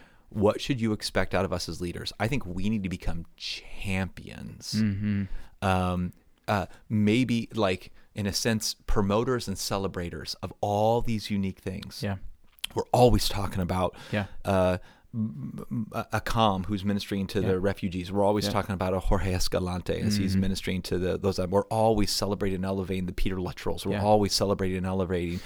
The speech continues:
Speaker 1: the Andys or whoever
Speaker 2: Yeah.
Speaker 1: it is that
Speaker 2: Yeah.
Speaker 1: are, um, that are, that are, that are doing this. And, and we're, and we're finding ways we participate too.
Speaker 2: Yes. Yeah.
Speaker 1: Um, but we are always just celebrating and elevating.
Speaker 2: Yeah.
Speaker 1: And I think the church needs to become,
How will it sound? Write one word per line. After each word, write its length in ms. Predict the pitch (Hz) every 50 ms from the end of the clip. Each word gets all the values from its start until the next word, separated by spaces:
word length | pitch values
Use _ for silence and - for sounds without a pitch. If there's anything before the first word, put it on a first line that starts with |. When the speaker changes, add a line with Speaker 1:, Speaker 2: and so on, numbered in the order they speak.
| - - -
Speaker 1:
the 100 | - -
Andys 460 | - 104 98 92 92 95 87 90 -
or 80 | 98 95
whoever 380 | 98 113 107 104 104 107 101 98
Speaker 2:
Yeah. 0 | 90 98
Speaker 1:
it 80 | 98 92
is 100 | 85 -
that 140 | 98 101 101
Speaker 2:
Yeah. 60 | 90
Speaker 1:
are, 180 | 92 92 85 - - - - - - - - - - -
um, 340 | - 95 95 92 92 90 90 - -
that 160 | 104 107 95
are, 80 | 101 107
that 160 | 104 101 95
are, 120 | 92 95 -
that 160 | - 101 101 95
are 60 | 90
doing 160 | 92 107 110
this. 120 | 98 - - 143
And, 100 | 147 -
and 180 | 147 135 127 123
we're, 240 | 143 139 135 - 131
and 120 | 117 117 143
we're 80 | 170
finding 260 | - - 139 120 110
ways 160 | 104 107 101 101
we 160 | 110 135 139
participate 560 | - 113 - - 98 - 104 - 101 98 113
too. 100 | - 127
Speaker 2:
Yes. 340 | 131 127 110 - - - - -
Yeah. 200 | 127 147 151 - - - - -
Speaker 1:
Um, 420 | 104 98 95 92 90 90 90 - -
but 180 | 117 101 104 101
we 180 | 110 113 104
are 120 | 98 98 - - - -
always 500 | 127 127 127 127 123 117 101 101 98 -
just 280 | - 101 - - - -
celebrating 640 | 113 110 110 107 104 - 104 95 95 92 90 92
and 100 | 92 95 -
elevating. 600 | 110 107 104 104 92 101 95 95 90 92 95 92
Speaker 2:
Yeah. 100 | 107 107
Speaker 1:
And 80 | 104 101
I 60 | 123
think 180 | 131 - 110 -
the 60 | 101
church 560 | - - - - - 127 127 135 - - -
needs 240 | 120 113 101 90 - -
to 80 | 98
become, 600 | 90 98 92 - - - 107 107 110 110 110 113